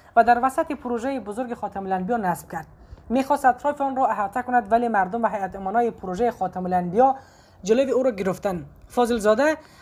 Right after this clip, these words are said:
از این فرصت استفاده کرد و اعلام کرد که این مردم مخالف امام حسین هستند، اما هیئت مدیره گفتند که می‌شه پرچم امام حسین علیه السلام را در داخل مسجد بمانیم و یا در گوشه‌ای از مصلی.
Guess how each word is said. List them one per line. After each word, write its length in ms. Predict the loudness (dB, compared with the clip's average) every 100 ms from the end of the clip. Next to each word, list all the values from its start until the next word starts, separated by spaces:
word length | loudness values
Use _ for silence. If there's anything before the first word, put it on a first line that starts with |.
| -6
از 160 | -2 0
این 100 | -2
فرصت 280 | -2 0 0
استفاده 460 | -2 -4 0 0
کرد 200 | 0 0
و 120 | 2
اعلام 260 | 2 2 0
کرد 220 | -2 -4
که 100 | -4
این 100 | -2
مردم 320 | 0 0 -2
مخالف 480 | 0 -2 0 0 0
امام 240 | -2 -4 -2
حسین 260 | 0 2
هستند، 280 | 0 -4 -6
اما 280 | 0 2 2 0 -20 _ _ -6
هیئت 260 | -4 -2 -2
مدیره 320 | -2 2 2
گفتند 340 | 0 -2 -4
که 140 | -2 -2
می‌شه 260 | 0 -2
پرچم 340 | -4 -4 -4 -2
امام 240 | 0 -2
حسین 180 | -2 -2
علیه 120 | -2
السلام 320 | -4 -2 0
را 60 | 2
در 160 | 2 0
داخل 280 | 0 0
مسجد 440 | 0 -2 -4 -4 0
بمانیم 360 | 2 2 2
و 40 | 2
یا 120 | 0
در 180 | 0 -2
گوشه‌ای 400 | -2 -2 2 2
از 200 | 0 -8 -20 -20 -14
مصلی. 400 | -8 -4 0 -2